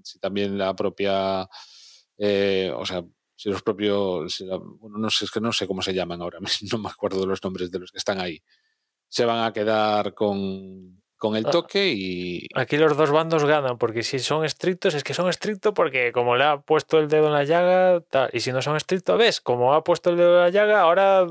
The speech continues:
Speaker 2: se va de rositas de aquí al final. <laughs>
Speaker 1: Mm, pero, o sea, yo te, o sea, sinceramente, me parece que, por ejemplo, si en vez de haberse tratado de Alpine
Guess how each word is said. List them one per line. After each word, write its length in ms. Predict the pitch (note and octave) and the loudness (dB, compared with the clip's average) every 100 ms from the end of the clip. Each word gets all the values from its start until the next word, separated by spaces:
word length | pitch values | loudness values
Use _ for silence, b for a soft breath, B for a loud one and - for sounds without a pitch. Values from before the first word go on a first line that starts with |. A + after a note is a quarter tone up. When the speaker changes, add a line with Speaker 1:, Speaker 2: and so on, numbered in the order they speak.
| D#3+ | -2
Speaker 2:
se 140 | - | 0
va 120 | D3+ | 4
de 120 | D3+ D3 | 4 4
rositas 480 | C#3+ B2+ A#2 A2+ | 2 -2 -2 -2
de 60 | A2+ | -2
aquí 200 | C3 C3+ | -2 -2
al 120 | A#2+ | -2
final. 240 | - A#2+ C3 | -6 -10 -8
<laughs> 320 | A#2+ - - | -8 -10 -14
Speaker 1:
Mm, 120 | G2+ - _ _ _ _ | -18 -18 _ _ _ _
pero, 320 | - G#2+ G#2 D2+ B B B B _ - - | -2 0 0 -4 B B B B _ -12 -12
o 220 | B2+ B2 | -16 -6
sea, 120 | A#2+ A#2 | -4 0
yo 180 | D#3+ | -2
te, 80 | E3+ D3 | 0 -2
o 60 | - | -2
sea, 200 | B2+ G#2+ | -4 -2
sinceramente, 840 | - B2 D3+ A#2+ F#2+ F2 F2 F2+ - | -2 -2 0 -2 -4 -12 -12 -12 -6
me 180 | A#2+ A2+ | -4 0
parece 420 | A#2+ C#3+ - B2+ | -2 -2 -4 -2
que, 460 | B2 A2+ A2 G#2+ | 0 0 0 -2
por 220 | G2+ A2+ G#2+ | -2 -2 -2
ejemplo, 340 | - G#2+ G#2+ | -2 -2 -2
si 140 | - | -2
en 40 | G#2+ | 0
vez 100 | A2 | 0
de 80 | A2 | 2
haberse 280 | G#2+ - A2 | 0 -2 -2
tratado 400 | G#2+ G2+ G#2 G2 | -2 2 4 4
de 100 | F#2+ | 0
Alpine 520 | F#2 - F2+ E2 D#2+ | -4 -4 -8 -8 -14